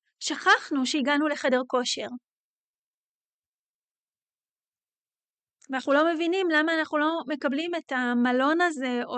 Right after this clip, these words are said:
את הפסטורליה הזאת. אנחנו מתנגדים לחדר כושר במקום להשתמש בו. אנחנו מתנגדים לכל מה שבונה את העוצמה שלנו במקום להשתמש בו.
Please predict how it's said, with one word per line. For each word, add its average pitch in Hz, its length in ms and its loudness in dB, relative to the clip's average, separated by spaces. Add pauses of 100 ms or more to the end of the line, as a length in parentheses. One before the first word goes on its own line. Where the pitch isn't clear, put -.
את 247 200 -10
הפסטורליה 247 1300 -2
הזאת. - 360 -12 (1900)
אנחנו 262 280 -2
מתנגדים 269 800 0 (180)
לחדר 311 380 0 (140)
כושר 359 520 -2
במקום 277 360 0
להשתמש 302 760 -2
בו. 233 140 -12 (1120)
אנחנו 285 360 0
מתנגדים 269 680 0 (100)
לכל 339 280 0
מה 370 100 -4
שבונה 269 480 -2 (140)
את - 60 -6
העוצמה 302 520 -4
שלנו 247 480 -2 (1120)
במקום 285 480 2
להשתמש 285 800 -2
בו. 269 140 -12